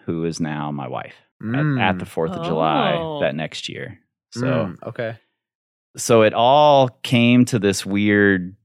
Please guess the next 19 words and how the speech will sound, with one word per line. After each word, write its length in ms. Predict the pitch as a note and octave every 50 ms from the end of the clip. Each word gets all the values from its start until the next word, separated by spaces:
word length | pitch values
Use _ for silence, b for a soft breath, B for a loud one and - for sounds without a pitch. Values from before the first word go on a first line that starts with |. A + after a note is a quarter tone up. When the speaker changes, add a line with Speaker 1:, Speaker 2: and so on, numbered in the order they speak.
| _ _
Speaker 1:
confluence, 720 | - - F2+ F#2+ A2+ B2 - - D#2 C#2 A1+ B1 - - -
you 60 | - D2
know, 140 | D2 E2+ F#2
climbing 720 | - - F2+ F2 F2 F2 F2+ F2 E2+ E2+ E2+ E2+ E2+ -
and 220 | - C#2 C#2+ D2 D2+
hip 220 | - G2+ F2+ -
hop 440 | - E2+ E2+ E2+ E2+ E2+ E2 - - - - - -
all 280 | - F#2+ F#2 F#2 F2+ F2
sort 260 | - - - F#2 F2
of 140 | E2+ E2 -
conspired 840 | - F2+ E2 - - - - E2+ D#2+ E2+ E2+ E2 D#2 D#2 D#2 D2+ -
to 320 | - - D2+ D#2 D#2 D2+ D2+ _ _ _ - F2
drastically 800 | D#2+ G2 G2 F#2+ G2+ G2+ - - A2 G2 - G2 F#2 E2+ E2
change 320 | D#2+ - - D2 D2 D2+ -
my 100 | - - -
life. 240 | - - - - - _ _ -
Speaker 3:
That 140 | - D#3+ E3
is 140 | E3 E3 -
really 640 | G3 F#3+ F#3 F3+ F#3+ G3+ E3 D#3 D3 C3 - G#3+